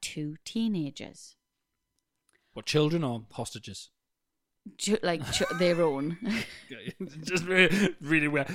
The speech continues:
Speaker 2: This friend had two teenagers.
Speaker 1: In his basement.
Speaker 2: In his hitchhikers. <laughs>
Speaker 1: <laughs> No, I think it's a mum to two teenagers.
Speaker 2: Got you.
Speaker 1: On the wall, he saw a list of lockdown rules that the kids had to abide by.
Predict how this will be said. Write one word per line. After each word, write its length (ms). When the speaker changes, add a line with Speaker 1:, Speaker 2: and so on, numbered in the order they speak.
Speaker 2:
This 140
friend 180
had 120
two 180
teenagers. 720
Speaker 1:
In 240
his 240
basement. 380
Speaker 2:
In 80
his 220
hitchhikers. 800
<laughs> 160
Speaker 1:
<laughs> 80
No, 100
I 80
think 160
it's 120
a 40
mum 460
to 120
two 220
teenagers. 680
Speaker 2:
Got 160
you. 60
Speaker 1:
On 160
the 80
wall, 340
he 220
saw 260
a 80
list 340
of 120
lockdown 680
rules 440
that 140
the 60
kids 340
had 160
to 120
abide 400
by. 260